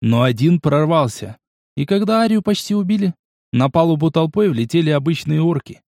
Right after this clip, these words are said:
Те, кто поверил в нее. И плевать они хотели на свет и тьму. "Мне помогли. Десятки воинов умерли, принимая на себя удары врагов. Но я освободилась и первой снесла голову отступника.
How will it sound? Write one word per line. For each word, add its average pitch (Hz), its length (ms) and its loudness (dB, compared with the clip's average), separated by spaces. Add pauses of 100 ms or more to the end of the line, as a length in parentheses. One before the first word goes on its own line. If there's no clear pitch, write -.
(160)
Те, 208 160 0
кто 196 200 -4
поверил 202 400 2
в 110 80 0
нее. 120 360 0 (400)
И 110 160 -2
плевать 139 480 0
они 123 180 2
хотели 131 400 0
на 107 140 -2
свет 139 320 -4
и 123 40 -6
тьму. 127 340 -8 (600)
"Мне 147 460 0
помогли. 139 760 0 (340)
Десятки 185 640 0
воинов 185 540 2
умерли, 131 500 2 (280)
принимая 139 600 2
на 147 120 0
себя 147 360 0
удары 139 380 0
врагов. 147 560 -2 (380)
Но 170 140 0
я 185 240 2
освободилась 180 840 0 (300)
и 208 140 2
первой 185 400 2
снесла 165 500 0
голову 143 400 0
отступника. 135 680 -4